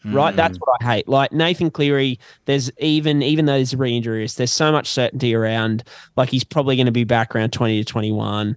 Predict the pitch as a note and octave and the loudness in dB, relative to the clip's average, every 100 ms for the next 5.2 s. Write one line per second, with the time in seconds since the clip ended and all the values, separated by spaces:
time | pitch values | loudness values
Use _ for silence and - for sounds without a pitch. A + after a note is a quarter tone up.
0 | - - - D3 D3+ D3+ D#3 D#3+ D3+ C3+ | -8 -6 0 2 2 2 2 2 0 -2
1 | B2 B2+ C3 A#2 A2 A2+ A#2+ G#2 - F2+ | -4 -4 -2 -2 -2 -2 -2 -4 -6 -6
2 | A#2 A#2 - D3 C#3+ C3+ B2+ B2 A#2+ A#2+ | -6 -6 -2 2 2 2 2 0 -2 -4
3 | - - A#2 - A#2 - B2+ B2 C3 B2 | -4 -6 -4 -2 -4 0 0 2 0 2
4 | C3+ C#3 - C3 A#2+ A#2+ A#2+ B2 B2 A#2+ | 0 0 0 0 2 2 2 0 -2 -2
5 | A#2 | -2